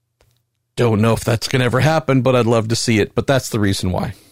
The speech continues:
To make these cars perform on small ovals, you need the big downforce. Let's go to Sean's page. It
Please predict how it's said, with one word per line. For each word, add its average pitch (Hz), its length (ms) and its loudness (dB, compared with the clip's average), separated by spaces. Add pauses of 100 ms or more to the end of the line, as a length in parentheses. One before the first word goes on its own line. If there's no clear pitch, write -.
(140)
To 110 120 0
make 101 260 2
these 101 180 0
cars 92 320 -2
perform 98 480 -2
on 92 120 -2
small 90 400 -2
ovals, 92 440 -2
you 92 80 -6
need 82 320 -4
the 82 100 -10
big 76 540 -8
downforce. - 720 -8
Let's - 160 -20
go 196 100 2
to 185 80 4
Sean's 170 520 0
page. 196 520 -2
It - 40 -20